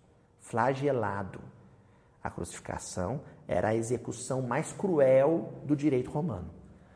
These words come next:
Assim, pro, pro bandido mais cruel, o pior bandido, era reservada a crucificação.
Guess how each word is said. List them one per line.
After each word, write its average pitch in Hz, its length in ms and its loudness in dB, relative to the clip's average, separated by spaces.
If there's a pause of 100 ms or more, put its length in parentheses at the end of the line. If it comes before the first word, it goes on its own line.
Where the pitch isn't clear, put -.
Assim, 147 160 0
pro, 170 260 4 (160)
pro 202 120 8
bandido 202 640 10
mais 196 320 6
cruel, 202 920 12 (540)
o - 80 -4
pior 233 580 12
bandido, 196 800 10 (1120)
era 127 540 4 (280)
reservada 117 440 0
a - 20 -4
crucificação. - 540 -14